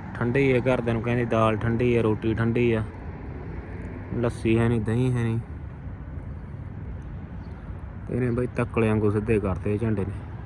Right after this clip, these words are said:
ਉਹ ਰਾਤ ਨੂੰ ਹੀ ਰੱਖ ਲੈਂਦੇ ਲਪੇਟ ਕੇ ਹੁਣ ਤਾਂ। ਪੌਣੇ 'ਚ ਬੰਨ੍ਹ ਕੇ ਚਾਰ ਹੋ ਗਏ, ਕੁਛ ਹੋ ਗਏ।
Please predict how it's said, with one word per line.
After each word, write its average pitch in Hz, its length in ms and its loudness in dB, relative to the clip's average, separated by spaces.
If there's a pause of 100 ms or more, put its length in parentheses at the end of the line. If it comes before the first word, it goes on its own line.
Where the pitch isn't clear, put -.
(1080)
ਉਹ 110 140 4
ਰਾਤ 107 280 6
ਨੂੰ 117 100 4
ਹੀ 117 40 4
ਰੱਖ 110 260 4
ਲੈਂਦੇ 101 220 2
ਲਪੇਟ 127 280 4
ਕੇ 107 100 4
ਹੁਣ 117 140 4
ਤਾਂ। 104 180 -2 (1500)
ਪੌਣੇ 127 260 0
'ਚ 120 80 0
ਬੰਨ੍ਹ 131 240 4
ਕੇ 139 140 8
ਚਾਰ 131 360 8
ਹੋ 131 120 6
ਗਏ, 131 100 6
ਕੁਛ 127 300 6
ਹੋ 131 100 6
ਗਏ। 120 140 4